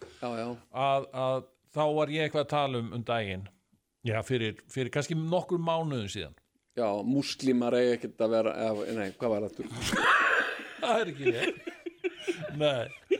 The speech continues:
Speaker 2: Það sem ég var að tala um fyrir nokkrum mánuðum
Speaker 1: Múslimar eiga.
Speaker 2: síðan var að, eh, pól-, það er, það eru engir pólitískur flokkur á Íslandi með þá skýru stefnu að það eigi að fjölga innflytjendum hérna á landi.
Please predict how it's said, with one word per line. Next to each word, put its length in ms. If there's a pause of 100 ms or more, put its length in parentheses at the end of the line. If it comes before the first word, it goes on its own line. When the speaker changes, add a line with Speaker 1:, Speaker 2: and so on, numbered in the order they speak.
(460)
Speaker 2:
Það 480
sem 100
ég 100
var 120
að 80
tala 160
um 40
fyrir 140
nokkrum 240
mánuðum 320
Speaker 1:
Múslimar 300
eiga. 240
Speaker 2:
síðan 400
var 480 (180)
að, 480 (500)
eh, 460
pól-, 340
það 140
er, 220
það 180
eru 180
engir 460
pólitískur 800
flokkur 480
á 20
Íslandi 520
með 260
þá 80 (500)
skýru 460
stefnu 400
að 80
það 140
eigi 100
að 140
fjölga 640
innflytjendum 720
hérna 160
á 80
landi. 260